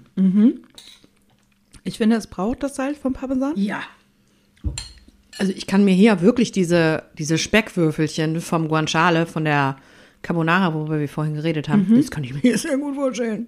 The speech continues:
Speaker 2: Noch so ein bisschen Umami-Crunch in your face.
Speaker 1: Oder wenn man, mm, es gerne vegetarisch hätte, Shiitake-Pilze,
Speaker 2: Mm, mhm.
Speaker 1: dünn, vielleicht mit Sojasauce abgelöscht oder sowas.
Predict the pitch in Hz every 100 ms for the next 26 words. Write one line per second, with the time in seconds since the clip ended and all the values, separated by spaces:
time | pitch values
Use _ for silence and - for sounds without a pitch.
0 | - 208 190 202 196 185 170 - - _
1 | _ - 202 190 202 190 - 185 175 -
2 | 175 170 151 151 135 - _ _ - 226
3 | 214 208 196 208 208 208 196 202 196 196
4 | 196 202 - 190 185 185 185 185 175 -
5 | _ - 190 - - 175 180 170 175 180
6 | 190 190 - 196 202 240 - - _ -
7 | - _ _ _ - 196 196 180 - 214
8 | 220 226 240 247 392 466 359 156 - _
9 | 185 185 269 - _ - 233 226 233 240
10 | 220 202 202 196 208 214 220 208 220 226
11 | 226 226 - 226 240 240 226 233 233 226
12 | 233 254 -